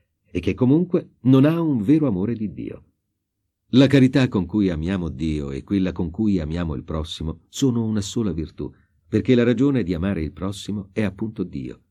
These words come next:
e quando amiamo il prossimo con carità, amiamo Dio.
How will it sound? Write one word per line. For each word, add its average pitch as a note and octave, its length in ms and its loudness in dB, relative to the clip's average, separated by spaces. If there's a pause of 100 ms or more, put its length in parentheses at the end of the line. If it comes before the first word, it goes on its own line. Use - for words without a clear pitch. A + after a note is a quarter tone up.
(180)
e - 120 -12
quando G2+ 300 2
amiamo B2 320 4
il G2+ 100 0
prossimo E2 500 -6
con C#2+ 180 -10
carità, C2 460 -12 (220)
amiamo E2+ 420 -6
Dio. C2+ 380 -12